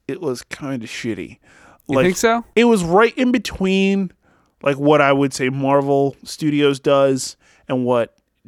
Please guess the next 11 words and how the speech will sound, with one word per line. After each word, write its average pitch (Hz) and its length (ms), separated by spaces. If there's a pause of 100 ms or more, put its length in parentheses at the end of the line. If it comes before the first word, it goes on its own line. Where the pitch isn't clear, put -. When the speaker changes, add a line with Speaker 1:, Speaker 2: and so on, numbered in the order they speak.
(100)
Speaker 1:
D 120 220
C 120 320
Speaker 2:
D 110 60
C 104 120
does. 104 60 (160)
Speaker 1:
Studios 98 320
does. 98 280 (220)
Like, 165 140
it 190 100
wasn't 233 460
terrible, 202 800